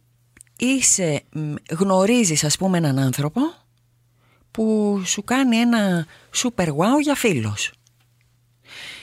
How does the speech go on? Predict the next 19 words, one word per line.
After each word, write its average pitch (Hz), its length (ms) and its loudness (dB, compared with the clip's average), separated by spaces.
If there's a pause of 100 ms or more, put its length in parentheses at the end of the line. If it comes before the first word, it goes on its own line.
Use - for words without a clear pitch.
(200)
Και 196 460 0
επειδή 180 440 -4
σε - 120 0
έχει 269 220 -2
ενθουσιάσει 190 580 0
ο 170 40 -4
χαρακτήρας 123 680 -2
του, 147 260 -2 (240)
βρίσκεται 180 500 -2
και 160 120 -4
πάρα 240 280 0
πολλά 120 240 0
κοινά, 107 540 0 (1000)
δεν 349 440 -8
παρατηρείς 131 880 2 (840)
ότι - 380 -4
για 226 380 2
πολύ 233 260 2
καιρό, 156 480 2